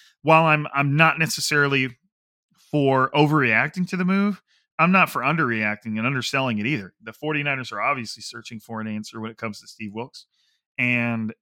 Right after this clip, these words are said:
is moving him down on the field the answer?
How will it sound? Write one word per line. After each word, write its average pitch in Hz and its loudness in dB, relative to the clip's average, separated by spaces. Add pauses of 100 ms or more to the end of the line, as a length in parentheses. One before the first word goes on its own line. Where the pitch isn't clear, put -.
is 139 0
moving 131 -2
him 135 -6
down 120 0
on 127 -4
the 120 -6
field 123 -4
the 113 0
answer? 233 0